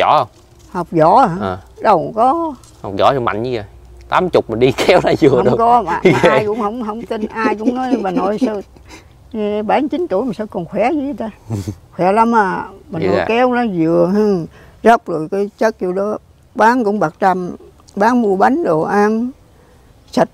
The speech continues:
Speaker 2: sẽ, bờ cõi sạch sẽ lắm. Trời ơi, đất của cha mày như cái đám rừng á, mà giờ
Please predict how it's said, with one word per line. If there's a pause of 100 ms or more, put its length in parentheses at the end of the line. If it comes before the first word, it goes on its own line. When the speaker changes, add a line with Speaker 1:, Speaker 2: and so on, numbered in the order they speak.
Speaker 2:
sẽ, (140)
bờ
cõi
sạch
sẽ
lắm. (720)
Trời
ơi,
đất
của
cha
mày
như
cái
đám
rừng
á,
mà
giờ